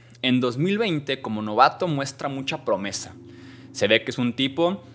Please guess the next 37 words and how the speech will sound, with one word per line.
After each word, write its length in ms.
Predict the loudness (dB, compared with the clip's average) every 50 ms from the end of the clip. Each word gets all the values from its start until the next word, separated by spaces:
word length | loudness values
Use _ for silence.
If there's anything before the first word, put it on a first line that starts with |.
| -20 -20 -20 -8 -4
que 140 | -4 -2
llega 340 | 2 4 4 4 6 6 6
a 40 | 6
aportar 400 | 4 4 -2 -4 -2 0 0 2
mucho 420 | 2 4 4 4 2 2 0 -4
a 20 | -4
ese 140 | -4 0 0
backfield 420 | 0 0 0 0 -2 0 0 0
de 80 | 2 2
Baltimore 560 | 2 2 2 0 -2 -4 -4 -4 -4 -6 -6
y 140 | -10 -10 -8
en 120 | -8 -6
dos 100 | -8 -8
mil 100 | -6 -6
veintiuno 400 | -6 -6 -6 -6 -8 -8 -6 -6
le 140 | -4 -4 -2
dan 160 | -2 -4 -4
las 180 | -4 -4 -4 -2
llaves 240 | -2 -2 -2 -2 -2
del 180 | -2 -2 -2
carro. 220 | 0 0 0 2 0
Le 80 | 0
dicen, 200 | -2 -2 -2 -2
"En 20 | -4
este 160 | -4 -4 -4
momento 400 | -4 -4 -4 -4 -6 -6 -4 -4
de 80 | -4 -4
brillar 240 | -4 -4 -4 -4
como 160 | -6 -6 -6 -4
running 180 | -4 -4 -6
back 120 | -6 -8 -8
principal 420 | -8 -6 -6 -2 2 2 2 2
de 60 | 2
esta 120 | -2 -6 -6
ofensiva 420 | -4 -4 -6 -6 -6 -4 0 0
de 100 | 2 2
Baltimore". 520 | 2 2 0 -4 -8 -12 -14 -14 -14 -18